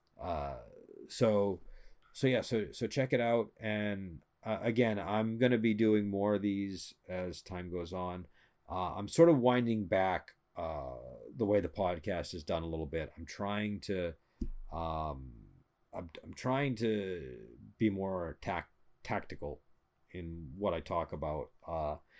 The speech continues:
and, and trying to focus, uh, uh, more on just having fun, that kind of thing. Sometimes it becomes a grind, just putting episode after episode out, and I'm trying not to do that. Um,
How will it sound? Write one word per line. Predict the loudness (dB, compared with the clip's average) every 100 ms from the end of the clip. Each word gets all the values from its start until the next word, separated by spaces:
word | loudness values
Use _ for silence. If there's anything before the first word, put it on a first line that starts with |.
| -20 _
and, | -6 -2 -2 -4 -8 -8
and | -10
trying | -4 -2 0
to | -2
focus, | -2 0 2 0 -4 -8 -10
uh, | -6 -6 -6 -10 _ _ _ _ _ -8
uh, | -4 -4 -6 -8 -12 -16 _ -18 2
more | 6 8
on | 6
just | 2
having | 0 0 -4
fun, | -4 -4 -6 -10 -8
that | -6
kind | -6 -10
of |
thing. | -10 -10
Sometimes | -4 -2 0 -2
it | -6 -8
becomes | -8 -6 -6
a |
grind, | -4 -2 -2 -4 -10 _ -12
just | -12 -6
putting | -4 -4 -6 -10 _ _ _ -14
episode | -12 -6 -4 -4
after | -2 -6
episode | -6 -6 -4
out, | -2 -4 -10 -20 -16
and | -12
I'm | -2
trying | 0 0
not | -2
to | -4
do | -2 0
that. | 0 -4 _ _ -20 _ _ -8 -4
Um, | 0 0 0 -4 -8